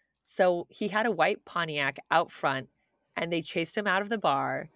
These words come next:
and then they took the baseball bat, which was at the door, and broke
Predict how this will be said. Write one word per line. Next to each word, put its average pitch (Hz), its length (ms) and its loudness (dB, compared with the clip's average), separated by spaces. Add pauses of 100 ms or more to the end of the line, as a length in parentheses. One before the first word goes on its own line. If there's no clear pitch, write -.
(400)
and 175 120 -2
then 175 140 0
they 175 140 0
took - 280 -6
the - 80 -4
baseball 165 440 0
bat, 135 360 2 (120)
which 151 200 -6
was 156 220 -6
at 156 180 0
the 208 80 -4
door, 139 440 -2 (420)
and 165 160 -4
broke 160 280 2